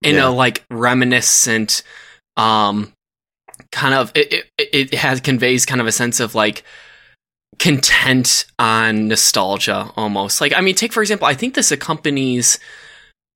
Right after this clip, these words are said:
Speaker 1: the one, the finals, one of the final scenes from Ocean's Eleven, I believe, when they finally pull off the heist and they're all sitting in Las Vegas at the, um,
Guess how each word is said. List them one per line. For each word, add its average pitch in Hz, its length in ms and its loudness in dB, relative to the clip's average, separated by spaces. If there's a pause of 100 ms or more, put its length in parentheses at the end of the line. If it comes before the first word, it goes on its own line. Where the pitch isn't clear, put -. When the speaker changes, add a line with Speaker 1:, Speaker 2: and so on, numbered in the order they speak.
(120)
Speaker 1:
the 135 440 0
one, 127 360 0
the 135 140 -2
finals, 135 520 0
one 156 260 2
of 131 80 2
the 123 80 -2
final 117 300 0
scenes 120 380 -2
from 110 340 -4 (100)
Ocean's 123 380 0
Eleven, 110 540 -2 (160)
I 117 120 -2
believe, 110 440 -4
when 104 180 0
they 107 480 2 (720)
finally 117 440 2
pull 113 240 -2
off 101 200 0
the - 60 -6
heist - 640 -4 (100)
and 113 140 -2
they're 104 120 -2
all 127 220 4
sitting 110 720 2
in 107 400 -2
Las 110 300 0
Vegas 104 380 0
at 101 200 -8
the, 98 300 0
um, 92 340 -2